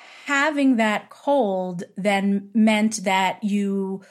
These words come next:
particularly if you're already nutritionally compromised, like, now that's making that even worse. And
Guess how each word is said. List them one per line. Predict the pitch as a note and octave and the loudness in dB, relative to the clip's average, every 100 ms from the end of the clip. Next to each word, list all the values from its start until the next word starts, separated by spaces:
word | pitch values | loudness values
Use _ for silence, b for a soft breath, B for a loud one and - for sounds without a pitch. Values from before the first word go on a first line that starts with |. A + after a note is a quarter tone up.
| B | B
particularly | B G#3+ C4+ B3+ | B -8 -4 -4
if | A3+ | -4
you're | A3+ | -2
already | G3 G3 G3+ G#3+ A3 G#3+ G#3+ | -2 -2 0 0 2 2 0
nutritionally | G3+ G3 - G#3 - G3 G3 G3+ G3 | 0 -2 -2 -4 -2 -2 -2 -2 -2
compromised, | C#4 C#4+ C#4 A3+ G3+ F#3+ F#3 F3+ | -2 0 2 0 2 0 -2 -4
like, | F3+ F3+ | -4 -4
now | G3 G3 G3 | -2 0 0
that's | G3+ G3 | -2 -4
making | G3+ G3 G#3 G3+ | -6 -4 -2 -2
that | G3 F#3 F#3 | 0 -2 -4
even | G#3 G#3+ A3+ | -4 0 2
worse. | C4 D4+ G#3 - - | 2 2 0 -2 -6
And | F#3 F#3+ F#3+ F#3+ | -6 -4 -4 -6